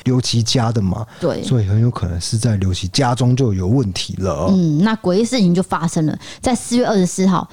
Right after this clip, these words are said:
Speaker 2: 这些随身物品呢，全部都在家里面消失了。那你会想，
Speaker 1: 对。
Speaker 2: 是谁处理了这些物品？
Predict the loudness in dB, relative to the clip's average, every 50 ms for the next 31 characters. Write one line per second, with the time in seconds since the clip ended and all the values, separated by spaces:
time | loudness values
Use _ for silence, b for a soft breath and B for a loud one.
0 | B B _ -2 0 0 0 0 0 0 0 2 2 2 2 2 2 2 0 0
1 | 2 0 0 -2 -2 -2 0 0 2 2 2 2 2 2 0 0 0 0 0 0
2 | 0 0 0 2 2 0 0 -2 -4 -4 -4 -6 -6 -8 -8 -8 -10 -8 _ 0
3 | 2 2 2 2 2 0 0 -2 -4 -6 -8 -4 -2 -2 -2 -2 -2 -4 -4 -4
4 | -6 -6 -8 -4 0 2 2 2 2 2 0 0 -2 0 0 0 0 0 -2 -2
5 | -6 -10 -12